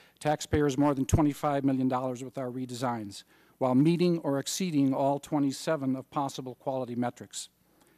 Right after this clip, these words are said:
We believe that equivalent or even greater results are possible with the creation of the proposed accountable care organizations, especially if the subcommittee aligns the incentives of Medic-, of the Medicare program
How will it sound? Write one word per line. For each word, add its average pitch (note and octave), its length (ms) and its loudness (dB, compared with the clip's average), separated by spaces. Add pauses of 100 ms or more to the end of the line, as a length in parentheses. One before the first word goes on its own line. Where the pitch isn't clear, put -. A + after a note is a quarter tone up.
(360)
We D#3 120 4
believe F3 340 2
that C#3+ 120 4
equivalent F3 560 2
or D3 160 2
even C#3+ 240 2
greater D#3+ 320 2
results D#3+ 420 2
are D3+ 100 -2
possible D#3 540 -2
with A#2+ 140 -12
the - 60 -14
creation D3 760 0
of C3 280 -6 (180)
the C#3+ 160 -10
proposed D3+ 580 0 (400)
accountable C#3 440 -4
care C#3 280 -2
organizations, B2 880 -4 (440)
especially D3 520 2
if C3 80 -4
the C#3+ 80 -2
subcommittee C#3+ 540 2
aligns C3+ 480 4
the C#3+ 80 -2
incentives C#3 480 -4
of A2 100 -10
Medic-, C#3 420 -2
of B2 140 -8
the A#2+ 80 -4
Medicare C#3 420 -2
program D3 520 -2